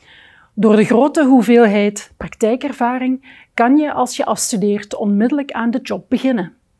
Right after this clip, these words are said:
Werkzekerheid is gegarandeerd.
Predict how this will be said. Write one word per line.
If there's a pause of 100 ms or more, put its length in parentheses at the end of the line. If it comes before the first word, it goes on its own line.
(140)
Werkzekerheid
is
gegarandeerd.